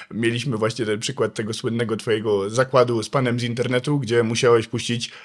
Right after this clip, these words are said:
hymn Apatora Toruń na, na antenie Radia Z. Powiedz, łatwo jest przekonać, e, redakcję takiego dużego radia do tego typu,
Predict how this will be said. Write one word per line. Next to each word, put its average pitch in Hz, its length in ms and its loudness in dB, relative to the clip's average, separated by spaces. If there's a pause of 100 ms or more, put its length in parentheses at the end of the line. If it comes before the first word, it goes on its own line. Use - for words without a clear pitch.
(180)
hymn 151 420 4
Apatora 123 500 4
Toruń 127 340 4
na, 117 240 2
na 120 120 2
antenie 123 380 4
Radia 120 240 4
Z. 113 140 0
Powiedz, 165 280 0 (180)
łatwo 127 320 2
jest 104 160 0
przekonać, 113 640 -2
e, 104 380 0
redakcję 120 600 -2
takiego 113 340 -2
dużego 113 360 0
radia 107 260 0
do 104 120 -2
tego 104 220 -4
typu, 104 360 -8